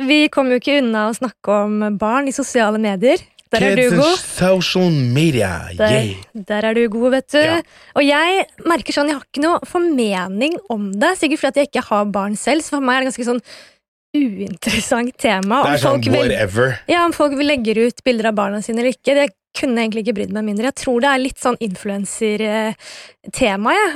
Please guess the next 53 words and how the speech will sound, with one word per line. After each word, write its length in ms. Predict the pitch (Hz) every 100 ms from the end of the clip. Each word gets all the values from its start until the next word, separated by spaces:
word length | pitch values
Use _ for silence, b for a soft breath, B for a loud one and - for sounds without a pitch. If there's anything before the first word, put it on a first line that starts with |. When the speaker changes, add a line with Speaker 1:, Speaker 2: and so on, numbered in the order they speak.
| 285
Speaker 1:
At 80 | -
det 140 | 277
er 60 | 254
de 140 | 214 208
som 220 | - 247
hy-, 220 | 254 233
skriker 460 | 240 - 220 208 214
høyest. 460 | 208 202 294 - - - -
Speaker 2:
Altså, 220 | 180 220
jeg 80 | 214
tror 240 | 180 175 151 170
jo 80 | 226
egentlig 380 | 147 135 110 147
de 80 | 139
fleste 400 | 151 160 110 -
er 140 | 113 -
som 160 | 123
deg, 160 | 123 156
at 160 | 131 113
de, 140 | 120
de 140 | 110 127
driter 800 | 104 117 110 98 90 - - 110
i 60 | 101
det. 140 | 95 151
Det 80 | 147
er 140 | 123
vel 100 | 127
åttiseks 560 | 123 - 123 - - - -
prosent 400 | 127 123 110 -
som, 220 | 123 117 117
eh, 560 | 117 117 117 117 117
en 0 | 123
eller 220 | 127 113 113
annen 140 | 110
gang 100 | 104 117
har 80 | 127
lagt 240 | - -
ut 80 | 101
et 140 | 113
bilde 160 | 117 92 104
av 60 | 107
barnet 240 | 92 98
sitt 160 | 120 104
i 160 | 117
sosiale 400 | 107 104 120 110
medier, 380 | 110 117 202 254
og 80 | 151
det 80 | 277
Speaker 1:
Altså, 160 | -
Speaker 2:
vil 80 | 285
si 60 | 262
Speaker 1:
influencere, 460 | 233 233 226 311 370
alle, 140 | 330